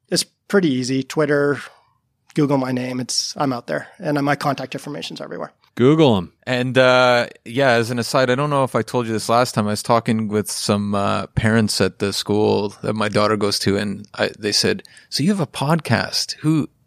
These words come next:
Speaker 3: like, who do you talk to?" And I was trying to think of people that we've talked to that they might know, and I mentioned your name, and,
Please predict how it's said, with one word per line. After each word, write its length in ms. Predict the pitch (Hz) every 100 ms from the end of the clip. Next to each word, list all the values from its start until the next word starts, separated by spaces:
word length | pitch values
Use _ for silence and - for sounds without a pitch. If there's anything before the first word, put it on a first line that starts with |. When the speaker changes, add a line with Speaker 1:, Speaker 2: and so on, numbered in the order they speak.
| -
Speaker 3:
like, 260 | - 107
who 100 | - 143
do 60 |
you 60 | 139
talk 300 | 135 143 147
to?" 160 | 101
And 100 | 98
I 80 | 101
was 300 | 90 - - -
trying 200 | 101 95
to 40 |
think 220 | - 101
of 140 | 101 -
people 480 | 98 - 95 95 - - - - -
that 80 | -
we've 200 | 104 98
talked 260 | - 98 -
to 80 | 101
that 140 | 98
they 80 | 98
might 240 | 98 95
know, 180 | 101 104
and 80 | 104
I 60 | 101
mentioned 340 | 107 104 101
your 80 | 101
name, 260 | 104 107
and, 140 | 104